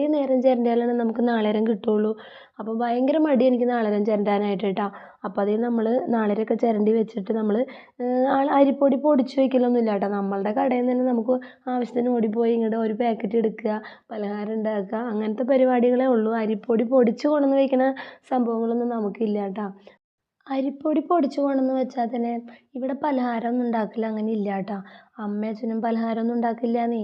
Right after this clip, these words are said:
ഞാൻ വല്ല കാലത്തും വന്നാലാണ് ഒരു പലഹാരം ഉണ്ടാക്കുക. അതിന് വേണ്ടിയിട്ട് ഇപ്പം അരി പൊടിച്ച് വെച്ച് കഴിഞ്ഞാൽ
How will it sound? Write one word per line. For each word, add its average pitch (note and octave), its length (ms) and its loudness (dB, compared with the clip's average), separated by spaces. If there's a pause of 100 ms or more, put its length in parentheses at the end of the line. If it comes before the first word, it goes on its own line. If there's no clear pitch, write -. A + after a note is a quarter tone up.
(380)
ഞാൻ B3+ 280 -6
വല്ല C4 260 0
കാലത്തും B3 340 -2
വന്നാലാണ് A3+ 480 -2
ഒരു G#3+ 160 -6
പലഹാരം G#3+ 460 -4
ഉണ്ടാക്കുക. G#3 380 -4
അതിന് G#3 260 -2
വേണ്ടിയിട്ട് B3+ 360 0
ഇപ്പം B3+ 160 0
അരി A#3+ 140 0
പൊടിച്ച് B3 360 0
വെച്ച് B3 220 0
കഴിഞ്ഞാൽ A#3+ 340 0